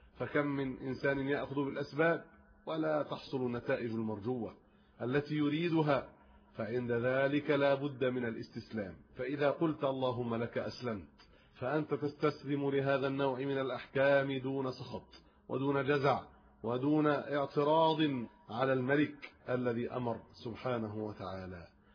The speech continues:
فتسلم نفسك لله عز وجل وتفوض أمرك إليه، وترضى بما قسم، ولا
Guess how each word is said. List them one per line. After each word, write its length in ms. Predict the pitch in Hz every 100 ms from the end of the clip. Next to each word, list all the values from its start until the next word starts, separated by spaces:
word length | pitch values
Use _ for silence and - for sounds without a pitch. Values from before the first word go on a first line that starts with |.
| _
فتسلم 680 | 165 160 175 - 127 104 92 - -
نفسك 420 | 147 147 - 123
لله 520 | 127 123 120 120 110 110
عز 240 | 113 101
وجل 320 | 104 110 101 - - _ -
وتفوض 640 | 143 160 151 170 170 156
أمرك 440 | 160 165 156 151
إليه، 420 | 151 156 147 131 107 - - - -
وترضى 600 | 131 151 147 143 143 139
بما 140 | 143
قسم، 440 | 135 156 151 123 104 - - - -
ولا 680 | 120 135 139 135 127 113